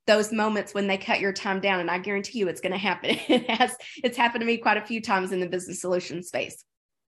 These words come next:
Your materials, you always wanna be prepared. Okay. I know right now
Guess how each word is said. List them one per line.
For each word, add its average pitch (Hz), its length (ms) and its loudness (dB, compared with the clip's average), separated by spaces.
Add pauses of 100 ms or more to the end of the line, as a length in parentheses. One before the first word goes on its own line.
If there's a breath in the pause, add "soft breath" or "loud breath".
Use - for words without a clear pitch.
Your 294 180 6
materials, 294 760 4 (260 loud breath)
you 254 180 6
always 330 360 6
wanna 311 180 2
be 269 140 0
prepared. 202 680 -2 (480)
Okay. 233 540 2
I 269 180 4
know 285 540 2
right 277 300 2
now 254 480 -2